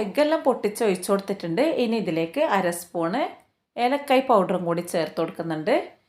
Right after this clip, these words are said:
പിന്നെ ആവശ്യത്തിനുള്ള പഞ്ചസാരയും കൂടി ചേർത്ത് കൊടുക്കണം. സ്വീറ്റ് സ്നാക്ക് ആയതുകൊണ്ട് തന്നെ ഒരിത്തിരി പഞ്ചസാര അധികം ചേർത്ത് കൊടുക്കേണ്ടതുണ്ട്. പഞ്ചസാര ചേർത്ത് കൊടുത്തു കഴിഞ്ഞാൽ നല്ലോണം ബീറ്റ് ചെയ്തെടുക്കണം. ബീറ്റർ യൂസ് ചെയ്യേണ്ട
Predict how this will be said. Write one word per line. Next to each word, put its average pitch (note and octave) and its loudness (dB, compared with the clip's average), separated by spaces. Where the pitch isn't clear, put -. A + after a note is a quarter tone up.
പിന്നെ F#3+ -2
ആവശ്യത്തിനുള്ള F3+ -2
പഞ്ചസാരയും B3 4
കൂടി G3 0
ചേർത്ത് B3+ 0
കൊടുക്കണം. - -4
സ്വീറ്റ് G#3+ -6
സ്നാക്ക് A3 0
ആയതുകൊണ്ട് E3 2
തന്നെ F#3+ -2
ഒരിത്തിരി A3+ 0
പഞ്ചസാര G3 2
അധികം F3+ 0
ചേർത്ത് F3 0
കൊടുക്കേണ്ടതുണ്ട്. E3+ -2
പഞ്ചസാര B3+ 0
ചേർത്ത് F3+ 0
കൊടുത്തു F3 -2
കഴിഞ്ഞാൽ E3 -2
നല്ലോണം E3+ 0
ബീറ്റ് D#3+ -2
ചെയ്തെടുക്കണം. F#3+ 0
ബീറ്റർ G#3 -2
യൂസ് C4+ 0
ചെയ്യേണ്ട G#3+ 2